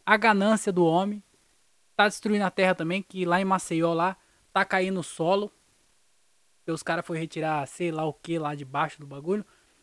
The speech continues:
e aí tá cedendo, teve que sair um monte de gente de lá. Meu Deus! Já não basta a natureza castigar a gente, vocês querem castu-, castigar a gente também? Vocês não, né?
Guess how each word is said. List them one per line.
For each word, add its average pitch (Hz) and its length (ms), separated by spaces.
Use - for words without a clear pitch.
e 165 120
aí 185 120
tá 196 140
cedendo, 202 580
teve 190 160
que - 80
sair 208 180
um 196 100
monte 233 140
de 196 100
gente 196 280
de 175 120
lá. 190 280
Meu 269 160
Deus! 269 600
Já 214 80
não 240 80
basta 262 280
a 269 40
natureza 254 460
castigar 208 460
a 196 60
gente, 185 220
vocês 214 460
querem 220 140
castu-, 190 400
castigar 185 400
a - 20
gente 180 180
também? 196 380
Vocês 214 360
não, 180 160
né? 156 140